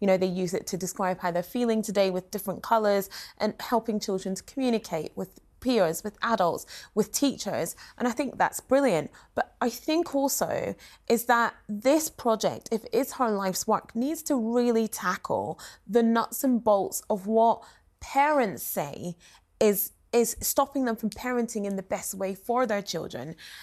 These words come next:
And again, this is where the cost of living crisis will come up. How am I feeding my children? What am I feeding them with? The spiralling costs of childcare. You know, you've got some families paying two thousand pounds or more a month for childcare. That's more than their rent or mortgage.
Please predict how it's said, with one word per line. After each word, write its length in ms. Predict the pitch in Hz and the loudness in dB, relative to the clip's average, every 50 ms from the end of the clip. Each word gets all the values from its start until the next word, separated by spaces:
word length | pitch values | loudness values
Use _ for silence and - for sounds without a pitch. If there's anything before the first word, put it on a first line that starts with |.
| - - - _ - | -18 -20 -14 _ 2
And 320 | 240 240 240 247 247 - - | 4 4 4 4 2 0 0
again, 460 | - 240 190 - 240 240 254 254 226 | 0 -2 0 2 2 4 4 4 4
this 160 | 220 220 - 220 | 0 0 -2 -2
is 80 | 220 | 0
where 120 | 202 220 220 | 0 0 0
the 60 | 226 | 0
cost 280 | - - 240 208 - | -4 -6 -8 -6 -6
of 100 | 214 196 | -2 -2
living 200 | 220 214 208 208 | -2 -2 -2 -4
crisis 520 | 202 - 226 214 214 208 - - 190 190 180 | -4 -2 0 0 0 0 -4 -6 -8 -4 -4
will 80 | 175 | -6
come 240 | 165 - 175 170 160 | -4 -2 -4 -2 -2
up. 240 | 98 82 - - _ - - - - _ | -2 -4 -6 -8 _ -20 -20 -20 -18 _
How 160 | - 240 247 | -4 -2 -2
am 120 | 247 240 | 0 0
I 80 | 254 247 | -2 -4
feeding 460 | 233 - - 254 247 247 240 220 208 | -6 -6 -4 -4 -2 0 0 0 0
my 100 | 190 185 | -2 -2
children? 400 | 180 - 190 170 165 175 185 202 | -2 -2 -4 -4 -4 -4 -4 0
What 200 | 220 269 285 - | 2 2 2 2
am 120 | - 247 247 | 0 0 0
I 120 | 240 233 | 0 -2
feeding 380 | 226 - 247 233 202 220 208 196 | -2 -2 -4 -2 -2 -2 -2 -2
them 180 | 180 180 196 | 0 0 2
with? 260 | 233 254 202 - - _ - - - - - _ _ | 2 2 2 0 -6 _ -20 -20 -20 -20 -20 _ _
The 100 | 185 180 | -6 -6
spiralling 920 | - - - - - - - 233 233 285 302 294 254 262 226 214 208 196 190 | -4 -6 -8 -10 -8 -2 0 2 4 4 4 4 4 2 2 2 2 0 -2
costs 360 | - - 247 262 262 - - | -2 -2 -2 -2 -2 -2 -4
of 140 | 196 175 - | -6 -6 -6
childcare. 720 | - - 269 302 320 359 349 - - - - 85 - - | -6 -2 0 2 2 2 0 -2 -6 -6 -6 -4 -4 -4
You 100 | 214 214 | -2 -2
know, 80 | 208 208 | 0 0
you've 140 | 226 220 - | -2 0 0
got 140 | 262 - | -2 -2
some 200 | 190 214 285 269 | 0 -2 -2 -2
families 380 | 262 - 269 254 233 226 214 208 | 0 0 0 2 2 0 0 -2
paying 300 | - - 233 233 233 226 - - - - _ | -2 -2 0 0 0 -2 -4 -12 -20 -20 _
two 180 | - - 269 294 | -4 -2 -2 0
thousand 360 | - 254 240 233 226 220 214 | 2 2 0 2 0 -4 -4
pounds 260 | - 226 226 226 208 | -2 -2 -2 0 0
or 80 | 214 214 | 0 0
more 340 | 214 214 233 254 277 302 277 | 0 0 2 4 4 4 4
a 40 | |
month 260 | 233 226 214 - - - | 4 2 0 0 -2 -8
for 80 | 214 | -10
childcare. 480 | - - 233 269 302 - - 170 151 - - - - - _ - | -8 -4 -2 -2 -2 -2 -2 -4 -4 -4 -8 -16 -20 -14 _ -10
That's 160 | 311 - - | -8 -4 0
more 240 | 277 294 302 311 311 | 2 4 4 4 4
than 160 | 302 269 240 | 4 4 4
their 160 | 214 202 196 | 4 2 2
rent 260 | 196 220 240 247 233 - | 2 0 0 0 0 -2
or 120 | - 202 196 | -4 -4 -2
mortgage. 580 | 196 208 233 277 302 302 - 147 85 - - | 0 2 2 2 2 2 0 -2 -4 -4 -10